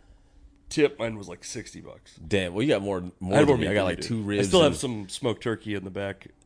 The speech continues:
Speaker 1: or in the refrigerator there. But, uh, so we go to Terry Black's, then we go to, um, uh, Whataburger after, and we had this moment 'cause you were, like, trying to convince me that, uh, I shouldn't be upset that I bombed.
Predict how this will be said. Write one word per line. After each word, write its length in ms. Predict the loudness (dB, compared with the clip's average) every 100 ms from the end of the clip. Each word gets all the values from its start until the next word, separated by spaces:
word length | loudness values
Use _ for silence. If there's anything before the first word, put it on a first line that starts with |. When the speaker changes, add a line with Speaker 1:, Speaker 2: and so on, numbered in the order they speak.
| -6
Speaker 1:
or 100 | -4
in 80 |
the 200 | -4 -6 -10 -12
refrigerator 480 | -10 -8 -10 -10 -10
there. 180 | -12 -16 -20 -20 _ 2
But, 140 | 4
uh, 320 | 4 2 0 -4 _ _ _ _ _
so 140 | -4 -2
we 60 |
go 140 | 6 6
to 60 |
Terry 260 | 6 4 4
Black's, 480 | 6 6 6 4 -4
then 160 | -4
we 80 | -2
go 180 | 0 0
to, 220 | 2 0
um, 500 | 0 -2 -6 -10 -14 -18 _ _ _ _
uh, 220 | -12 -10
Whataburger 600 | -6 4 4 4 0 2
after, 500 | 0 0 -2 -8 -8 _ _ _ _ _ _ _ _ -2
and 540 | 0 2 -2 -6 -8 -10 _ _ _ -14
we 320 | -12 -6 0
had 160 | 0
this 140 | 0 0
moment 400 | 4 4 4 -2
'cause 180 | -6 -2
you 100 | 2
were, 100 | 4
like, 300 | 4 2 -8 _ _ _ _ _
trying 260 | 2 2 2
to 40 |
convince 460 | -2 -4 -2 -2 -2
me 200 | -2 0
that, 260 | 0 0 0
uh, 340 | -2 -2 -6 -10 _ _ _ -6
I 60 |
shouldn't 300 | 0 2 2
be 80 | 0
upset 400 | -2 0 0 0
that 100 | -2
I 60 | -6
bombed. 460 | -6 -8 -8 -16